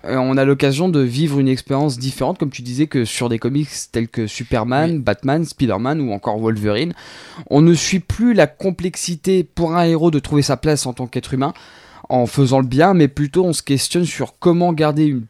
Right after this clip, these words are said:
Speaker 1: part d'humanité en tant que super-héros dans un système un peu,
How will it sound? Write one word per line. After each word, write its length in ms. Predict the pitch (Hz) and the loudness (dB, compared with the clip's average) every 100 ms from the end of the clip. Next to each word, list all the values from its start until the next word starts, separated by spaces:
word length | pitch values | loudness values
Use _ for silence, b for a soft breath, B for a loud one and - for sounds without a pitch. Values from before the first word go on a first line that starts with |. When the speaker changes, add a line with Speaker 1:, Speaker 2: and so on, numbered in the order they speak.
| - | 4
Speaker 1:
part 240 | 175 175 | 4 6
d'humanité 480 | 165 151 156 147 160 | 4 2 2 2 2
en 80 | 135 | 0
tant 120 | 123 | -6
que 100 | - | -8
super-héros 680 | 131 127 120 120 135 185 | -6 -2 0 0 2 2
dans 160 | 143 117 | 2 -2
un 40 | 110 | -2
système 480 | - 127 - 147 131 | -4 -6 0 2 2
un 80 | |
peu, 160 | 117 139 | 0 2